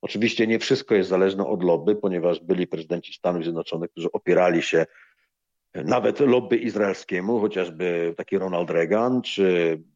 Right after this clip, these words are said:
George H W Bush jako ostatni, e, prezydent, który mocno powiedział lobby izraelskiemu nie. E, w tej materii wydaje mi się, że oprócz lobby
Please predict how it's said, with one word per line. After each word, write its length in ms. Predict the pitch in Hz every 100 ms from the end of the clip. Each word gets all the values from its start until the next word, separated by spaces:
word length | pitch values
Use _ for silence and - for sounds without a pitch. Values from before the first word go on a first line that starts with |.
| _ _ _ 101
George 300 | 101 92 80
H 340 | - 87 - 85
W 160 | 80
Bush 380 | 69 82 127 -
jako 460 | 87 - 85 80 -
ostatni, 800 | - - 92 - 90 82 82 85 -
e, 60 | 87 80 80 78 78 73 _ _ _ _ _ -
prezydent, 520 | 98 80 90 92 -
który 200 | 90 85
mocno 400 | 85 90 - 87
powiedział 540 | - 80 85 76 85
lobby 260 | 85 82 76
izraelskiemu 760 | 82 80 82 85 - 92 82 85
nie. 280 | 85 90
E, 100 | 123 - _ - _ _ _ - 92 85 85 82 85 85 85 82 - _ _ _ _ _ _
w 160 | _
tej 220 | 123 127 131
materii 520 | 123 - 131 127 120
wydaje 400 | 107 110 120 120
mi 120 | 117
się, 200 | - 117
że 200 | 107 -
oprócz 420 | 127 - 120 95
lobby 640 | 101 120 123 98 104 104